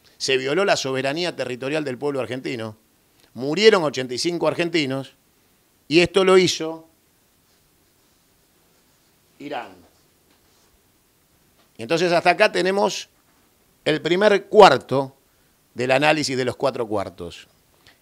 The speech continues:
Y con esto tenemos una visión general de cómo empezó todo esto. ¿Se acuerda que hasta ese un instante esta tela estaba en blanco?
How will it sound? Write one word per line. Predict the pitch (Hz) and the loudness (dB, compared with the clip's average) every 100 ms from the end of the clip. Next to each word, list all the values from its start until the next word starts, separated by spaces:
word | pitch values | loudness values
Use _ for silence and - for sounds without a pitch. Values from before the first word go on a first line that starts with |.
| - | -10
Y | 135 | -6
con | 156 | -2
esto | 196 196 220 220 - _ _ | -2 4 4 4 -4 _ _
tenemos | 139 147 190 180 | -4 -2 -2 -2
una | 170 | -4
visión | 151 143 190 | -4 -2 -2
general | 175 160 165 190 | -2 -2 0 0
de | 165 | -2
cómo | 185 180 | -4 -6
empezó | 160 170 | -6 -6
todo | 156 151 139 | -4 -2 -2
esto. | - | -4
¿Se | 123 | -4
acuerda | 165 220 220 165 | 0 0 0 0
que | |
hasta | 175 175 | -2 -4
ese | 156 - 160 | -6 -4 -4
un | 180 185 | -4 -6
instante | 151 - 180 | -4 -4 -4
esta | 156 135 | -4 -4
tela | 160 147 | -2 0
estaba | 147 139 | 0 0
en | 135 | 0
blanco? | 180 185 131 90 | -2 -2 -6 -8